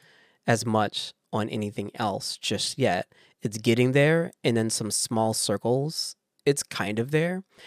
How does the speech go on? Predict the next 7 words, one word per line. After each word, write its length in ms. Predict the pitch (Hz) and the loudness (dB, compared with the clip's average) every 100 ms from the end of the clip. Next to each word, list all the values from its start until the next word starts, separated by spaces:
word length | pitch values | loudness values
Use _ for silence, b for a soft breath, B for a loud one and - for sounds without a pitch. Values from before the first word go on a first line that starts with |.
| B B - | B B 0
But, 420 | 135 123 117 - _ _ _ _ _ _ | 6 8 6 2 _ _ _ _ _ _
like, 240 | 139 123 127 | 2 4 4
on 120 | 107 | 0
Hive, 1120 | 98 - 101 107 196 277 302 - - - _ _ _ _ _ _ - | -2 -2 0 2 2 2 0 -6 -20 -20 _ _ _ _ _ _ 2
first 240 | 294 - | 2 4
of 120 | 147 | 4
all, 460 | 135 127 120 113 | 6 6 6 2